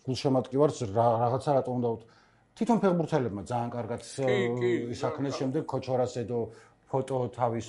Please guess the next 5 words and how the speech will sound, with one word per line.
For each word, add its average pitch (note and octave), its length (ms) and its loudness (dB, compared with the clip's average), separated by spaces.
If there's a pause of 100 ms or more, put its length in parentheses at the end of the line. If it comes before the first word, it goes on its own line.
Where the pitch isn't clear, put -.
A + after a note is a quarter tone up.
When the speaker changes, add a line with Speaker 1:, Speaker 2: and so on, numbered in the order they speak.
Speaker 2:
ნუ, B2+ 160 -2
მეკარის E3+ 480 4
სოლიდარობა, E3+ 680 4
მამარდაშვილის D3 720 -2
სოლიდარობა, C#3+ 720 -4